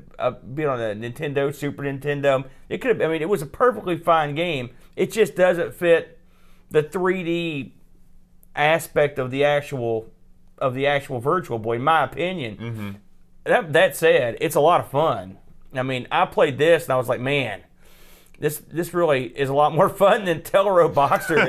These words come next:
Speaker 1: is,"
Speaker 2: <laughs>
Speaker 1: uh, because it's just, they, that you could tell these guys, I mean, what is it with Nintendo? They can always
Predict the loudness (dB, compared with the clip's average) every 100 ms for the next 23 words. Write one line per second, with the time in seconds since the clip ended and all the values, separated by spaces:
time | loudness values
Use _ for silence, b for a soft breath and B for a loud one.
0 | 2 2 -2 -6 -12 -14 -2 2 4 2
1 | 0 2 2 2 0 -2 -2 -2 -2 -2
2 | -6 -6 -6 -6 -6 -6 2 2 2 -2
3 | 0 2 2 -2 -6 -8 -6 -4 -4 -6
4 | -6 -6 -4 0 0 0 -2 2 4 4
5 | 4 2 0 -2 -6 -10